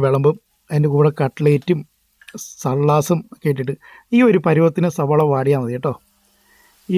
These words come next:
വാടി വന്ന സമയത്ത് നമ്മളത് അരച്ച് വെച്ചേക്കണ അരപ്പുണ്ടല്ലോ, ഇതുപോലെ അങ്ങ് ചേർത്ത് കൊടുക്കുക. നന്നായിട്ടങ്ങ് വഴറ്റുക. വഴറ്റി നന്നായിട്ട് മൂക്കണം കേട്ടോ. അരപ്പ് ഇതിനകത്ത് കിടന്ന് നന്നായിട്ട് മൂക്കണം. അപ്പോൾ അതിൻ്റെ ആ ജലാംശമൊക്കെ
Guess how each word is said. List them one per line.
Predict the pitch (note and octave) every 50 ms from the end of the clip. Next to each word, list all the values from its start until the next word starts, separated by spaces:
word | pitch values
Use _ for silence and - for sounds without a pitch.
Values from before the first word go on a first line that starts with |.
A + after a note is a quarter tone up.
| F3+
വാടി | E3+ D#3+ E3 F3 F#3+ F#3
വന്ന | E3 E3+ D#3 -
സമയത്ത് | D#3+ D3+ D3+ D3 C3+ C#3 A#3 F4+ _ _ _ _ _ _ _ _ _ _ _ _ _ - G#3
നമ്മളത് | D#3+ D#3 D3+ D3+ D3+ D#3 D3+ D3+ D3+ _ _ - -
അരച്ച് | D3+ D3+ - - F3
വെച്ചേക്കണ | D3+ - E3+ E3 D#3+ D3+
അരപ്പുണ്ടല്ലോ, | D3 D3+ C3+ - D#3 D3 C#3+ C#3 C#3+ D3 - - - - - - - D#3
ഇതുപോലെ | C#3 D3+ C#3 C#3+ D3 D3 D3+ D3+ D3+ D3
അങ്ങ് | C#3+ C#3+ C3 -
ചേർത്ത് | C3 B2 B2+ - - C#3
കൊടുക്കുക. | C3 C3 B2+ B2+ A#2+ - _ - A3+ F3 D#3+
നന്നായിട്ടങ്ങ് | D#3 D#3+ E3+ F3+ F#3+ F#3+ F#3+ F#3 E3 D3+ - C#3+ C#3+ C#3+ C3 B2+
വഴറ്റുക. | B2 B2+ B2 - - C#3+ B2 - _ _ _ _ _ _ _ _ _ _ _ _ _ _ _ _ _ _ _ _ _ _ _ _ _ _ _ _ -
വഴറ്റി | E3+ E3 E3+ D#3+ D3+ G#3 G3 F3
നന്നായിട്ട് | E3 E3 F3 F3+ F#3+ G3 F#3+ F3+ E3+ D3 E3+ E3+ - _ _ - -
മൂക്കണം | D#3 D#3+ E3 D#3+ - F#3 F3+ D#3+
കേട്ടോ. | C#3+ C3+ C#3 C#3+ C#3
അരപ്പ് | C#3+ D3 - - D#3
ഇതിനകത്ത് | D3 D#3 D3+ D3+ D#3
കിടന്ന് | D3 D3+ D3+ C#3
നന്നായിട്ട് | C3+ C#3 C#3+ D3 C#3+ D3 C#3+ D3 C3 B2
മൂക്കണം. | B2 B2 B2 - B2+ A#2+ - _ _ _
അപ്പോൾ | _ - F#3
അതിൻ്റെ | E3+ E3+ F3 E3
ആ | D#3
ജലാംശമൊക്കെ | D#3+ D#3 D#3 D#3 D3+ - F3 D3+ D#3 D#3+